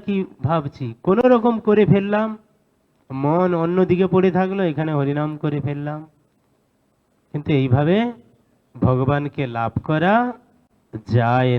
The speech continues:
না। তো এইভাবে শুদ্ধ নাম যদি আমরা করি, তাহলে অতি সহজেই ভগবানের কাছে পৌঁছাবো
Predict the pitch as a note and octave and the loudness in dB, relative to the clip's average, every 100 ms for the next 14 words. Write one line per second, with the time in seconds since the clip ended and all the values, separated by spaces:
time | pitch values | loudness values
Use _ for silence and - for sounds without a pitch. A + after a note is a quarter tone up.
0 | B2 C#3+ D3+ C#3+ A2 G#2 G#2+ _ _ _ | 0 2 4 2 0 -4 -12 _ _ _
1 | _ _ _ _ _ _ _ _ _ - | _ _ _ _ _ _ _ _ _ 2
2 | E3+ F#3+ G3+ G#3+ G#3+ E3+ F3+ G#3 G#3+ - | 6 8 8 6 6 6 6 4 -2 -10
3 | - - - E3 E3+ G3 A3 A3 A3+ A3+ | -20 -20 -2 2 4 6 6 6 4 4
4 | F#3 F#3+ G3 F3+ E3 E3+ E3 F3 F3+ A#3 | 4 6 4 2 2 2 2 2 6 6
5 | C4 B3+ - _ _ _ _ _ _ _ | 6 2 -16 _ _ _ _ _ _ _
6 | D3+ D#3 D#3+ E3 E3 G#3+ - - G3+ A3 | -4 2 2 2 2 0 0 0 4 4
7 | G3 B3 B3+ F3 D#3 D3+ D3+ D3 C#3+ C#3+ | 4 2 4 2 2 0 -2 -2 -4 -4
8 | C3 - D#3 B2+ B2 B2 B2 G#2 | -6 -6 -6 -4 -6 -6 -8 -8